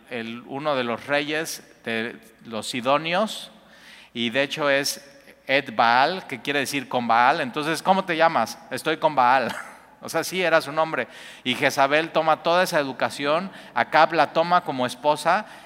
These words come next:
y lo que sucede es que esta mujer lleva la adoración de Baal a su pueblo, y todos hacen que todo mundo se incline a, a Baal en vez de inclinarse ante Dios. Y llegan a tal, o sea, hacen, hacen un templo de Baal,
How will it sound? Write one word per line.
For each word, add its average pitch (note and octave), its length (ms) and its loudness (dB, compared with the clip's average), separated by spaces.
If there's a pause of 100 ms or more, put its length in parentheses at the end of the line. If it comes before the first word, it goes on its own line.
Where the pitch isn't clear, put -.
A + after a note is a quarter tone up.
(120)
y B2+ 220 -2
lo C3+ 260 -2
que C3+ 160 0
sucede E3 460 -2
es E3 120 -4
que F3 60 -6
esta D#3 180 0
mujer D3 440 -2
lleva D3+ 300 4
la C#3 120 2
adoración B2 540 -2
de C3+ 80 -2
Baal B2 360 2
a B2+ 100 -2
su A#2 200 -10
pueblo, E3 500 0 (240)
y A#2+ 120 -4
todos E3+ 600 0
hacen D3+ 360 2
que C3 100 -6
todo D#3+ 320 -4
mundo D#3 200 -8
se C3 140 -10
incline C3 420 -6
a, A#2+ 360 -2
a G#2 240 -4 (180)
Baal B2 340 2
en A#2+ 140 -6
vez A#2+ 140 -8
de A#2 80 -8
inclinarse A2 560 -6
ante G#2 240 -8
Dios. A2 320 -6 (320)
Y B2 140 -4
llegan E3 420 2
a - 160 0
tal, D#3 300 2
o B2+ 80 -6
sea, C#3+ 160 2
hacen, D#3+ 420 -4 (100)
hacen C3 340 -2
un C#3 160 -4
templo D#3+ 440 0
de D3 80 0
Baal, C#3 480 0